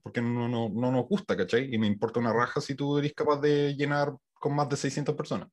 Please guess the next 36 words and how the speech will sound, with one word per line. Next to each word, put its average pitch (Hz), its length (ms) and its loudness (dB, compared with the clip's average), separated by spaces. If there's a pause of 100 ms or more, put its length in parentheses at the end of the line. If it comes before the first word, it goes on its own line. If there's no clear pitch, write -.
(1120)
Em, 90 680 0
y 147 140 0
eso 165 160 2
es 175 60 2
súper 220 180 6
cierto, 262 260 4
¿cachai? 185 420 2
Y 143 40 0
te - 100 0
puedes 147 180 2
enojar 190 380 2
y 196 60 -2
todo, 214 260 4
pero 147 160 0
al 135 60 -8
final, 165 420 0 (640)
si - 180 -6
querís 139 240 0
que, 156 540 2
que, 113 320 -2
que, 113 420 2 (220)
que 110 200 2
haya 131 280 2
escena 160 480 2
o 113 260 4
querís 113 280 0
estar 127 220 -2
tocando 143 720 0 (160)
y 113 80 -6
que 113 80 -2
la 107 80 0
gente 123 340 0
te 110 140 0
vaya 123 240 4
a - 20 4
ver, 139 280 2